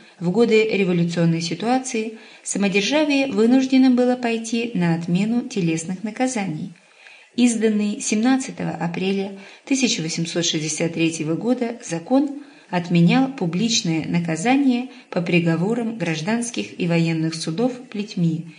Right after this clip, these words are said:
шпицрутинами, кошками, клеймение. Однако и эта мера была непоследовательной и носила сословный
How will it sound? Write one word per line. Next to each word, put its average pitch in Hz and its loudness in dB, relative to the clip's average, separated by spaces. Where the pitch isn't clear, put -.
шпицрутинами, 185 -4
кошками, 175 0
клеймение. 175 2
Однако 269 2
и 226 -2
эта 208 -2
мера 240 2
была 190 0
непоследовательной 196 -4
и 180 -2
носила 180 -2
сословный 170 -2